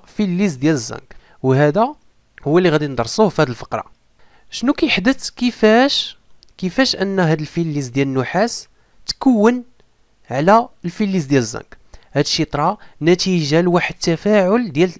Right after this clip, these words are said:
اكسده اختزال، واللي كتعقلوا عليه شفناه في اول درس ديال الكيمياء، بين مزدوجتين. المزدوجه الاولى شنو سمي-، شنو هي؟ المزدوجه الاولى هي سي اي دو بلس، والمزدوجه الثانيه اللي هي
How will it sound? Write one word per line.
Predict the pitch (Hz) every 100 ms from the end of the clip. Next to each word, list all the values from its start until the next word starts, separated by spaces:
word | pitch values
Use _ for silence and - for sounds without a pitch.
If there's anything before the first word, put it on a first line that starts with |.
| _
اكسده | 220 - 175 160
اختزال، | - - 131 123 135 196 - - -
واللي | 151 185
كتعقلوا | 202 147 120 151 147
عليه | 156 208
شفناه | - 175 175
في | 131 -
اول | 190 180 147 120
درس | 127 175 - - - - -
ديال | 131 202
الكيمياء، | 196 180 127 107 - _ _ - _ _ 123
بين | 190 247 233
مزدوجتين. | 220 180 143 165 160 127 120 113 110 120 185 254 - _ - - -
المزدوجه | 151 180 - 190 180 185
الاولى | - 190 180 190 226 - - -
شنو | - 208 180
سمي-، | - 165 143
شنو | - 165
هي؟ | 127 117 120 151 233
المزدوجه | 202 131 139 139 131
الاولى | - 127 151 240 - - -
هي | 135 175
سي | - -
اي | - 196
دو | 156 135
بلس، | 113 113 127 220 - - - _ _ _ _ _ _ _ _ _ _ -
والمزدوجه | 139 196 226 220 143 165 160 139 143
الثانيه | - 147 135 131 147 220
اللي | 202 175
هي | 151 151 185